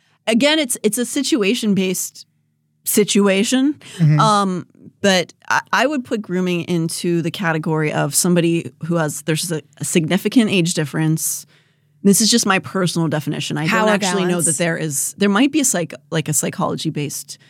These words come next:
Speaker 1: definition, but it is a power balance issue, and it is somebody who is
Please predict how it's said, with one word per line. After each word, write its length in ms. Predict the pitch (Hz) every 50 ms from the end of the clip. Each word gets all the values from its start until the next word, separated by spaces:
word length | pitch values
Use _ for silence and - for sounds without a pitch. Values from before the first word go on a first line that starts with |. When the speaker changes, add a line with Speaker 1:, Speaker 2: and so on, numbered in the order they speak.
| _ _ _ _ _ _ _ _ _ - - _ -
Speaker 1:
definition, 400 | - 160 160 - 160 156 - 170
but 120 | 160 175 165
it 100 | 160 -
is 220 | - 185 185 175
a 40 | 202
power 340 | 165 190 190 175 170 175 175
balance 340 | 165 175 180 180 180 180 -
issue, 420 | 180 - - 185 190 175 180 170 -
and 180 | 175 170 156 160
it 200 | 165 160 - -
is 520 | 175 170 165 160 156 156 - - - - _ - _ _ _ _ _ _ _ _ _ _ _ _ _ _ _ _ _ _ _
somebody 880 | - - - - - - 220 226 226 240 233 233 240 233 226 226 - -
who 460 | - - 208 196 190 185 180 180 175 -
is 640 | 190 190 185 185 180 180 175 165 160 - - - -